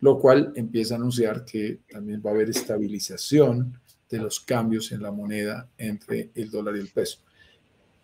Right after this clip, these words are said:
eh, o el dólar y las monedas locales. Es un momento en donde uno se pregunta, ¿es un buen momento para invertir? ¿Es un buen momento para invertir en propiedades?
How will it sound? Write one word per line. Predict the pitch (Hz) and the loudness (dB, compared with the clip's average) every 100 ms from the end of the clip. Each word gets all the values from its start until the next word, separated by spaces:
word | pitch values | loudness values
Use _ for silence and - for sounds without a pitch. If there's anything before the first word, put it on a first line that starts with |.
| - | 0
eh, | 113 113 | 0 6
o | 113 | 6
el | 107 | 8
dólar | 117 120 120 | 8 8 8
y | |
las | 104 98 | 4 -2
monedas | 101 101 98 101 | -2 -2 -2 -4
locales. | 95 - 87 - - _ _ _ _ _ - - | -6 -6 -8 -10 -20 _ _ _ _ _ -18 8
Es | 175 | 10
un | 214 | 10
momento | 226 196 165 160 185 | 10 10 10 10 8
en | |
donde | 139 123 143 | 10 6 6
uno | 151 | 6
se | 143 | 8
pregunta, | 139 175 170 - - _ _ _ - - | 8 8 6 2 -10 _ _ _ -20 -6
¿es | 127 143 175 - 131 | 4 8 8 4 -4
un | 135 139 110 | -4 -4 0
buen | 113 127 131 | 2 2 0
momento | 110 101 104 110 135 - 151 - | -2 -2 -4 -4 -4 -4 -6 -2
para | 143 131 127 | -2 0 0
invertir? | 120 110 95 - - 127 226 - _ _ _ _ _ _ _ _ _ _ - - - - | 0 -2 -6 -10 -6 -4 -4 -10 _ _ _ _ _ _ _ _ _ _ -18 -16 -16 -6
¿Es | 117 143 - | 0 0 2
un | 185 135 | -2 0
buen | 110 117 | -2 -4
momento | 120 117 104 110 131 - 185 | -4 -6 -6 -4 -4 -2 -4
para | 160 139 | -2 -4
invertir | 127 113 107 107 - 127 139 | -4 -4 -6 -8 -6 -4 -2
en | 165 165 | -2 -2
propiedades? | 151 143 - 107 98 110 170 220 - | -2 -2 -2 -4 -4 -4 -4 -4 -8